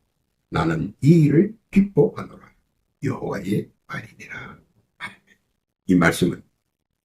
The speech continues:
우리 여호와 하나님의 말씀입니다. 기도합니다. 하나님 아버지, 감사합니다. 복되고 귀한 날 허락하시고 주의 말씀을 경청케 하시니 만만 감사를 드립니다.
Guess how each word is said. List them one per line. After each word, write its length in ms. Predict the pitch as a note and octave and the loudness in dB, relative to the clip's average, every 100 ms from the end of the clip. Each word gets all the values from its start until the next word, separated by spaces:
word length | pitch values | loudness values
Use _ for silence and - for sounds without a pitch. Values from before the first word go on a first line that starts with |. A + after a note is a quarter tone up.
| _ | _
우리 240 | - D#3 D2 | -6 -4 -4
여호와 440 | D2+ D#2 - D2+ | -6 -4 -6 -6
하나님의 420 | - - - D2+ | -8 -8 -8 -6
말씀입니다. 640 | F2 - - D3 - - _ _ _ _ _ _ _ _ | -4 -6 -4 -4 -6 -16 _ _ _ _ _ _ _ _
기도합니다. 680 | - G#2+ E3+ E3 - - - _ _ _ _ _ _ _ _ _ _ | 2 4 4 0 -6 -12 -18 _ _ _ _ _ _ _ _ _ _
하나님 380 | - B2 G2+ F2+ | 6 6 8 4
아버지, 560 | D#2 D2+ D#2 E2 D2 _ _ | -2 -8 -8 -8 -10 _ _
감사합니다. 920 | _ - - - - - - _ - - _ _ _ _ _ | _ -18 -18 -10 -10 -10 -18 _ -18 -18 _ _ _ _ _
복되고 540 | - A2 A2 G2 F#2+ - | 6 6 6 4 2 2
귀한 460 | - - - A2 | -14 -12 0 4
날 180 | G#2+ A2 | 4 2
허락하시고 760 | F#2 F2 - - D2+ D2 - _ _ _ _ _ _ _ | -2 -4 -6 -12 -10 -10 -10 _ _ _ _ _ _ _
주의 400 | - D#3+ C3 G2+ | 10 12 12 8
말씀을 540 | - D#2+ - D#2 - - | 2 -6 -6 -6 -6 0
경청케 600 | B2+ E3+ D#3+ C#3+ D3 - | 2 2 2 -2 -2 -4
하시니 460 | A#2 - - A#2 D3+ _ _ | -6 -8 -6 -4 -4 _ _
만만 480 | - _ _ - - | -20 _ _ -18 -16
감사를 560 | - - - - - - | -14 -14 -14 -14 -14 -10
드립니다. 460 | - - - - | -10 -10 -18 -20